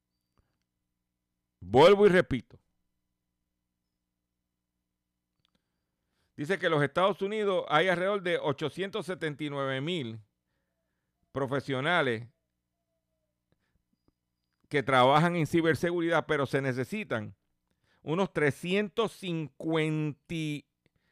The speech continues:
nueve mil. Y a nivel mundial se necesitan tres millones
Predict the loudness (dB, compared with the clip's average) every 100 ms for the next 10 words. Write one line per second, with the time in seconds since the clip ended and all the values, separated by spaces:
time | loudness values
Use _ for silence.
0 | _ _ _ -8 -4 0 2 2 2 0
1 | 0 0 -2 -6 -12 -20 _ _ _ _
2 | _ _ _ 0 2 2 2 0 0 -2
3 | -2 -2 4 6 4 2 -8 -18 _ _
4 | _ _ _ _ _ _ _ _ -4 -2
5 | -2 -4 -8 -8 -2 -2 -2 -6 -2 0
6 | 0 -2 -4 -2 -2 0 -2 -4